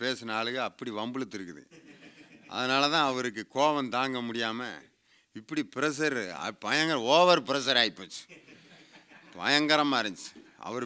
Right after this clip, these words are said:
பேசுனதை பார்த்தோன்னே எனக்கே பயமா இருந்துச்சு. அவர் மாதிரி நான் ஒரு அரை மணி நேரம் பேசினா என்னை ஆஸ்பத்திரியில தான் கொண்டு போய் சேர்க்கணும். மூணு மணி நேரத்துக்கு வண்டி ஓட்டணும்ல நானு. அந்த மாதிரி பார்த்தா அவருக்கு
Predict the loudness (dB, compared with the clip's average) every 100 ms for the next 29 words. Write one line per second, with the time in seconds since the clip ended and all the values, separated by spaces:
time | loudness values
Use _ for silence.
0 | 0 2 2 0 0 2 2 0 -2 0
1 | 0 0 0 -2 0 -2 0 -2 -4 -10
2 | -20 _ _ _ _ _ -10 -2 0 4
3 | 6 6 6 4 6 4 6 6 6 4
4 | 2 0 0 0 0 0 -2 0 0 2
5 | 2 0 -2 -4 -2 -2 -2 -2 -2 -2
6 | 0 0 -2 -6 -14 -18 -18 -20 -20 -20
7 | -20 -12 -2 2 4 4 6 6 6 2
8 | 4 4 4 2 2 4 6 6 4 0
9 | -4 -16 -20 -20 -20 -20 -20 -20 _ _
10 | _ _ _ -8 -4 -2 0 0 0 0
11 | -2 0 0 -2 -4 -8